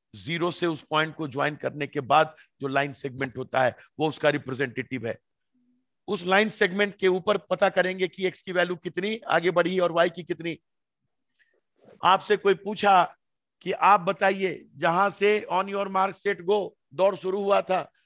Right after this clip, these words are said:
उससे कितने किलोमीटर आगे हैं, तो आप उसको जवाब दे रहे हैं, "देखो ना, हम अपने दोस्त से एक किलोमीटर आगे चल रहे हैं।"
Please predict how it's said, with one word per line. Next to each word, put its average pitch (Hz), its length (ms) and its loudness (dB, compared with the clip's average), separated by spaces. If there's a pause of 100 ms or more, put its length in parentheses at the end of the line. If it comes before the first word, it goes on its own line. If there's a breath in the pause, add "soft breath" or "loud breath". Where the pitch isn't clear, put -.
(180)
उससे 175 240 -4
कितने 208 380 -4
किलोमीटर 208 500 2
आगे 190 260 4
हैं, 156 140 -4
तो - 720 -14
आप 196 200 -2
उसको 196 260 -6
जवाब 190 360 2
दे 185 100 -2
रहे 180 120 0
हैं, 170 100 -4
"देखो 175 240 -8
ना, 180 140 -6
हम 165 160 -6
अपने 165 240 -8
दोस्त 160 320 -6
से 170 160 -4
एक 170 100 -6
किलोमीटर 165 440 -4
आगे 156 240 2
चल 147 260 -12
रहे 139 100 -4
हैं।" 131 80 -12